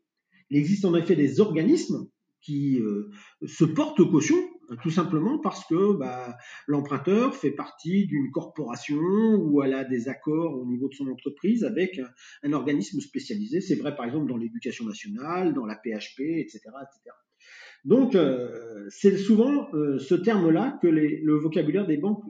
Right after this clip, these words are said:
utilise. Mais c'est, c'est vraiment le plus souvent le, le vocabulaire que les banquiers utilisent. C'est un raccourci pour désigner, euh, à ce moment-là ces organismes-là. Mais il y a aussi les organismes de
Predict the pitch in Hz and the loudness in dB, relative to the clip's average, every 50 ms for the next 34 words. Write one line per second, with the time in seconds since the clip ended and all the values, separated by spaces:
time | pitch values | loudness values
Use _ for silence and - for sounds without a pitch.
0 | - - 165 160 - 160 151 135 113 - _ _ _ - 151 147 196 214 190 - | -16 -14 -14 -14 -10 -6 -4 -4 -4 -6 _ _ _ 0 2 6 8 6 6 6
1 | - - - 160 151 160 185 202 214 214 202 - 226 208 - 220 202 220 233 233 | 2 2 2 4 4 6 8 8 8 8 8 8 6 6 8 8 6 8 6 6
2 | 208 180 151 139 139 143 143 143 156 156 180 180 - 202 175 175 208 226 220 - | 6 6 6 4 2 2 2 4 4 6 6 6 6 4 4 4 4 4 4 4
3 | 180 156 143 160 165 165 - - 202 170 - - 156 156 190 208 196 - 175 147 | 4 2 4 4 2 0 2 2 2 2 2 0 -2 0 0 0 2 0 0 0
4 | 143 180 185 190 247 202 - - 262 196 185 170 156 156 165 147 147 160 156 160 | 2 0 2 2 2 2 4 4 2 4 4 2 2 2 0 2 2 2 4 6
5 | 180 196 226 262 262 - - - - - _ - 139 139 139 135 135 127 123 123 | 6 6 6 6 4 0 -6 -12 -18 -18 _ -4 0 2 2 4 4 2 2 2
6 | 120 117 113 110 - - 120 120 - 151 135 147 156 185 202 202 - - 139 127 | 0 -2 -4 -6 -10 -10 -10 -6 -4 -2 -2 0 0 0 -2 -2 0 0 0 2
7 | 160 143 139 151 143 143 - 135 113 - - _ 151 180 202 202 226 214 208 214 | 2 0 0 0 -2 -2 -4 -6 -10 -10 -10 _ 6 8 8 10 10 8 8 6
8 | - 247 233 190 156 147 180 - 160 170 180 190 190 190 185 156 135 151 151 151 | 4 4 4 4 4 4 2 0 0 0 0 0 -2 -2 -2 0 2 2 4 4
9 | 143 127 - - | 2 0 -2 -8